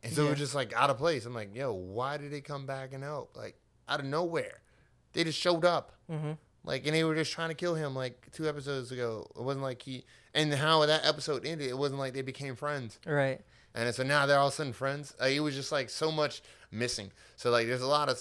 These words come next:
Speaker 1: like, uh, shows, like, they talk about animes where there's, like, a bunch of filler. Like, they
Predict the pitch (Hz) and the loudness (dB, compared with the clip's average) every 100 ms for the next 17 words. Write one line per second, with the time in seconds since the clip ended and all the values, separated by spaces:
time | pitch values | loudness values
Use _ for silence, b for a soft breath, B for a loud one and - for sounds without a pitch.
0 | - - 110 104 - 104 92 90 - 120 | -6 -4 -4 -4 -6 -4 -4 -6 -4 0
1 | 110 98 104 90 107 98 110 98 101 104 | 0 -2 -6 -6 -10 -4 -4 -4 -6 -4
2 | 101 101 98 95 95 95 90 95 87 98 | -6 -6 -8 -6 -8 -8 -8 -10 -8 -8
3 | 95 85 - 104 101 117 113 101 90 - | -8 -12 -6 -4 -2 -4 -6 -8 -10 -12